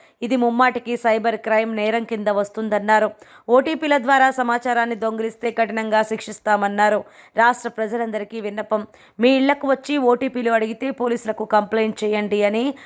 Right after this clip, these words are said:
మంత్రి తెలిపారు. ప్రజాక్షేత్రంలో గెలవలేక ఇటువంటి నీచమైన పనులకు టీడీపీ దిగజారిందన్నారు. సీఎం జగన్మోహన్ రెడ్డి ప్రజల మనస్సును గెలుచుకుని విజయుడు అయ్యాడని మంత్రి తెలిపారు.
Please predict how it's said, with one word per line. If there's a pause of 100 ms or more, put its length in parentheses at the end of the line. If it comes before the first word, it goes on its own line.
(160)
మంత్రి
తెలిపారు. (280)
ప్రజాక్షేత్రంలో
గెలవలేక
ఇటువంటి
నీచమైన
పనులకు
టీడీపీ
దిగజారిందన్నారు. (300)
సీఎం
జగన్మోహన్
రెడ్డి
ప్రజల
మనస్సును
గెలుచుకుని (280)
విజయుడు
అయ్యాడని
మంత్రి
తెలిపారు.